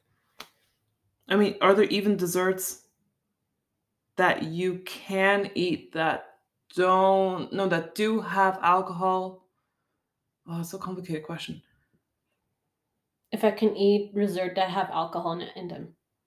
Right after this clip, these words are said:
Speaker 1: Yeah.
Speaker 2: I don't think so. Every al-, like, every des-, like, for example, chocolate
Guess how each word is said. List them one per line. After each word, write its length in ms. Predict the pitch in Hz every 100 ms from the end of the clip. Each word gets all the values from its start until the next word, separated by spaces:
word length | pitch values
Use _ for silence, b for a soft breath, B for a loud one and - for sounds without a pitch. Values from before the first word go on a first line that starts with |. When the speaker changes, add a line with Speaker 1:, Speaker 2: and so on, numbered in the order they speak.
| _ _ _
Speaker 1:
Yeah. 520 | 196 208 180 135 151 b b b b b _ _ _ _ _ -
Speaker 2:
I 140 | 202
don't 240 | 202 196 180 _ -
think 180 | 180 175
so. 280 | - 175 175
Every 340 | 185 180 180
al-, 260 | 185 190 - b b b
like, 160 | 208 208
every 240 | 226 254
des-, 160 | 247 240
like, 260 | 220 -
for 100 | 247
example, 380 | 233 226 226 226
chocolate 580 | - 196 - 233 226